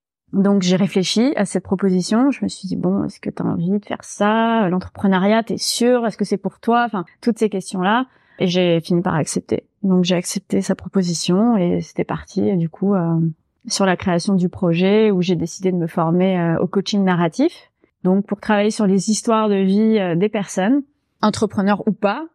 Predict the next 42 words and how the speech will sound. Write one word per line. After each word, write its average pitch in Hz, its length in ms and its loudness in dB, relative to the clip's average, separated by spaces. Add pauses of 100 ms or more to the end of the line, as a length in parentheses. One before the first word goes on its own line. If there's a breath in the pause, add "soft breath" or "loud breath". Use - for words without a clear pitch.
Et 196 320 2
j'ai 190 120 0
vraiment, 214 480 2
vraiment 214 360 2
eu 233 120 2
un 190 160 2
énorme 220 400 2
coup 220 140 -4
de 208 60 -6
cœur, 220 300 0
euh, 185 240 0
sur 190 220 -6
cette, - 320 -8
euh, - 240 -2
sur - 180 -4
cette - 220 -6
pratique-là, 214 800 0
qui 185 220 0
a 175 100 2
beaucoup 202 260 0
fait 226 180 0
écho 214 200 0
à 208 100 0
mon 190 140 0
histoire 196 320 0
aussi, 185 240 -2
à 190 80 2
moi 185 140 2
personnelle 190 460 -2
et - 20 0
au 170 80 -2
travail 202 320 0
que 208 100 -2
j'ai 185 160 0
fait 196 140 -4
sur 190 160 -4
moi 190 200 0
quand 185 120 -2
j'étais 175 260 -2
au 175 60 0
Népal, 175 420 0
à, 175 160 -4